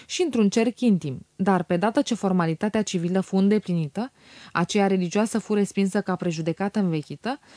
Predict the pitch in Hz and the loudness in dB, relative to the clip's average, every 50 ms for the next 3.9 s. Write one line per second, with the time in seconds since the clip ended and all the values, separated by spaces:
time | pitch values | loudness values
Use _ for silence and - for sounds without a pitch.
0 | - _ - - - 294 330 370 - 359 311 - - 233 208 196 202 220 226 214 | -20 _ -6 -4 -2 -2 -2 0 0 -2 -2 0 2 2 4 4 4 2 2 2
1 | 254 247 240 - - 208 196 185 175 - 180 - - 214 196 196 190 - 196 - | 0 0 0 0 0 0 0 0 -2 -4 -6 -4 -2 0 0 0 0 -2 -2 -2
2 | 190 185 180 - 202 214 202 - 208 202 - 170 156 175 170 - 175 175 - 185 | -2 -2 0 -2 -2 -2 0 -2 -2 -2 -2 -4 -4 -4 -4 -4 -4 -4 -2 -4
3 | 180 165 170 175 170 - - - - - 156 160 156 151 - 214 247 294 | -4 -2 -2 -4 -4 -4 -8 -16 -18 -8 -6 -6 -6 -6 -6 -8 -8 -8